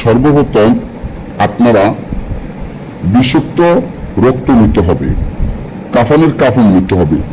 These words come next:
তাবিজটি সুন্দর করে কাফনের কাপড়ে লিখতে হবে, শত্রুর নাম, শত্রুর মাতা পিতার নাম লিখতে হবে, জাগৃত মন্ত্র পড়ে তাবিজে ফু দিতে হবে। দেওয়ার পর এই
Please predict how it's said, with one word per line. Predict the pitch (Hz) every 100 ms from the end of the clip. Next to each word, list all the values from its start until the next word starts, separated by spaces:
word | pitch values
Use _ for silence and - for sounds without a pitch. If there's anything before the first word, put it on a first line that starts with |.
| -
তাবিজটি | 123 135 139 160 139
সুন্দর | - 95 104 143 147
করে | 131 98 107 - - - - - - - -
কাফনের | 120 123 143 147 143
কাপড়ে | 127 127 107
লিখতে | 95 - - 90
হবে, | 80 - - - - -
শত্রুর | 131 - 156 143 120
নাম, | 135 143
শত্রুর | - 107 131 135 104
মাতা | 101 - 117
পিতার | 117 120 120
নাম | 117 110
লিখতে | - - - 165
হবে, | 71 67 - - - - 95 80
জাগৃত | 117 135 143 147 160 135
মন্ত্র | 139 131 131 -
পড়ে | 120 135 110 120 -
তাবিজে | 117 113 104 98
ফু | - 180 147
দিতে | - -
হবে। | - - 76 -
দেওয়ার | 131 147 131 -
পর | 87 80 - - - - - - - - - - - - - - - - -
এই | -